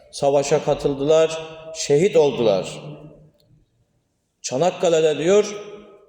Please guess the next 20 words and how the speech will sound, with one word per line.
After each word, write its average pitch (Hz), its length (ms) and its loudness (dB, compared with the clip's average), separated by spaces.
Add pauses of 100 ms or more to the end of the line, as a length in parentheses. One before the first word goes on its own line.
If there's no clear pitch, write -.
(220)
beş 165 400 0
yüz 151 220 -6
elli 151 340 0
bir 170 200 0
tane 147 280 2
Halep'ten 156 840 0
gelmiş. 95 320 0 (560)
Beş 127 300 -4
yüz 120 200 -12
elli 123 260 -4
bir 127 180 -8
kişi - 300 -10
Halep'ten 117 540 -2
gelmiş 120 640 -4 (260)
ve 123 100 4
orada 123 360 2
şehit 120 380 -4
olmuş - 560 -10 (200)
Halep'ten. - 500 -8 (1800)
Elbap, 180 420 0